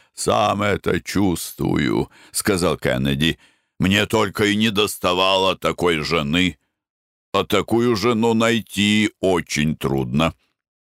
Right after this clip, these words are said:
Помните, Фин, что в Лофлинтере всегда найдется для вас комната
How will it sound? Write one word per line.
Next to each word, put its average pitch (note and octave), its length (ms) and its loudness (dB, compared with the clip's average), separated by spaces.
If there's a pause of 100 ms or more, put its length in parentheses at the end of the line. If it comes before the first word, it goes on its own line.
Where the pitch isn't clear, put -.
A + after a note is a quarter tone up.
(380)
Помните, E3 540 2
Фин, G2+ 400 0
что - 300 -2
в D#2+ 60 -4
Лофлинтере E2+ 920 0
всегда E2 500 -2
найдется F#2 720 -2
для D2+ 240 0
вас D#2 280 -2
комната D#2 720 0